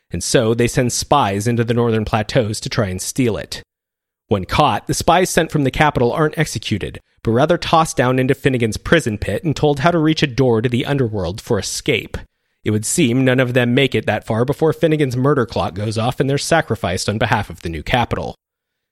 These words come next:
After breaking the neck of one of these spies, Finnegan gets a call on his telepathy phone and heads up the derelict elevator to the surface for the first time in years. Caldwell is there with his men,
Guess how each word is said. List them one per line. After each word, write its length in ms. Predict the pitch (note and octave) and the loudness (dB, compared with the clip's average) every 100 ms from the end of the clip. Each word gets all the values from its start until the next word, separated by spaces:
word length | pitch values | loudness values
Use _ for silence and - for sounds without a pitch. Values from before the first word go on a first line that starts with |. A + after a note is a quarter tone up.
| - | 0
After 220 | C#3+ B3 | 0 2
breaking 300 | G3+ G3 F3+ | 2 2 2
the 80 | D#3 | 4
neck 180 | C#3+ - | 2 2
of 100 | A#2+ | 0
one 140 | A#2 | 0
of 80 | G2+ | 0
these 160 | G#2 | -4
spies, 540 | - - A#2+ F2+ F2 - _ _ | -4 0 0 0 -6 -10 _ _
Finnegan 400 | - F#3+ F#3+ F#3+ | 0 2 4 2
gets 180 | F3 E3 | 2 0
a 40 | |
call 240 | D#3 D#3 C#3+ | 2 2 4
on 80 | C3 | 2
his 120 | - | 0
telepathy 440 | B2 D3 A#2+ - | 0 0 0 -6
phone 340 | F2 F2 C#2 G2 | -6 -8 -8 -12
and 160 | A2 | -6
heads 240 | - D#3 D3+ | 0 2 2
up 140 | E3+ | 0
the 80 | - | 2
derelict 400 | C3+ C#3+ C3 - | 2 2 2 0
elevator 560 | D#3+ C#3+ A2 G2+ G#2+ C#3 | 0 2 0 -2 0 0
to 60 | |
the 100 | C3+ | 0
surface 420 | - E3+ - G#2+ | 0 0 0 -2
for 120 | - B2 | -2 -2
the 80 | |
first 260 | - G2+ - | 0 -2 -2
time 220 | G2 F#2 | -4 -6
in 80 | E2+ | -6
years. 480 | G2+ G#2+ C2 - - _ _ _ _ | -2 -2 -4 -8 -10 _ _ _ _
Caldwell 460 | - D#3+ C3+ A2 G2+ | 2 2 4 2 0
is 140 | G2 | -2
there 180 | A#2 A#2+ | 0 2
with 120 | C#3 | 2
his 160 | C#3+ B2 | 0 2
men, 360 | C#3 B2 D#2+ | 2 2 -2